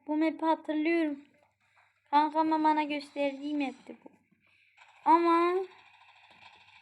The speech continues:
şimdi şöyle bir sıkıntımız var arkadaşlar. O oyun gittikçe gerçekten zorlaşıyor.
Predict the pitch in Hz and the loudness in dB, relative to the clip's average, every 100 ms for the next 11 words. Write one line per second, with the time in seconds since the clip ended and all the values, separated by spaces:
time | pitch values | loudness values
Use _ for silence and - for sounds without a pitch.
0 | - - - _ - - - 294 320 294 | -20 -20 -20 _ -20 -20 -8 -2 0 0
1 | 240 - 339 339 330 320 302 302 285 311 | -4 -4 -2 -2 -4 -8 -10 -8 -4 -2
2 | 349 330 269 233 226 233 226 214 - 311 | -2 -2 -2 -4 -8 -10 -14 -14 -10 -10
3 | 311 - - _ - - 311 330 349 285 | -10 -14 -20 _ -14 -4 -2 0 -2 -4
4 | 247 - 370 359 330 247 262 269 - 240 | -8 -10 -10 -4 -4 4 6 6 4 -10
5 | - 202 196 202 196 202 - - | -8 -8 -10 -12 -12 -16 -20 -20